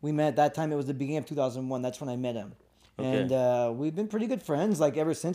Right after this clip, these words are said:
Speaker 1: We both have a lot in common. We both love to, love to train, and we both, we both have a wrestling base in our fighting. So when I started fighting, I, I was,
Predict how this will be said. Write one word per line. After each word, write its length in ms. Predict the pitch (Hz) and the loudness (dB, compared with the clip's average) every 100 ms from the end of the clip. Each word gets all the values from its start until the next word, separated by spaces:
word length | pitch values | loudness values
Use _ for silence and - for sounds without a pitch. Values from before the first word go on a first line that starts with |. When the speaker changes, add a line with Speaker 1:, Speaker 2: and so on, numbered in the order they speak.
| 151 | -2
Speaker 1:
We 20 | |
both 220 | 139 147 151 | 0 0 2
have 120 | 143 | 2
a 40 | 135 | 4
lot 80 | 135 | 2
in 80 | 135 | 0
common. 280 | 123 147 170 | 0 0 0
We 80 | 139 | 0
both 200 | 127 127 | -2 0
love 220 | 135 120 | 0 -2
to, 160 | 139 127 - - - 113 | -6 -8 -10 -20 -6 -4
love 120 | 110 | -4
to 80 | 127 | -8
train, 300 | - 143 151 | -4 -2 0
and 80 | 139 | -2
we 80 | 123 135 | 0 -2
both, 140 | 135 - 143 | -2 -6 -4
we 60 | 139 | 2
both 220 | 156 151 | 2 4
have 140 | 156 | 0
a 40 | 139 147 | 2 4
wrestling 380 | 139 147 139 | 2 0 -4
base 400 | 120 139 131 - | 0 2 0 -2
in 100 | 120 | -4
our 120 | 131 127 | -4 -2
fighting. 420 | 139 135 117 110 _ - | -2 -2 -2 -8 _ -20
So 120 | - 135 | -8 -4
when 140 | 143 | 0
I 100 | 165 | 0
started 280 | 156 156 143 | 0 -2 0
fighting, 320 | 147 139 131 | 0 0 0
I, 160 | 127 131 | -2 -2
I 80 | 131 | -4
was, 300 | 131 117 | -4 -8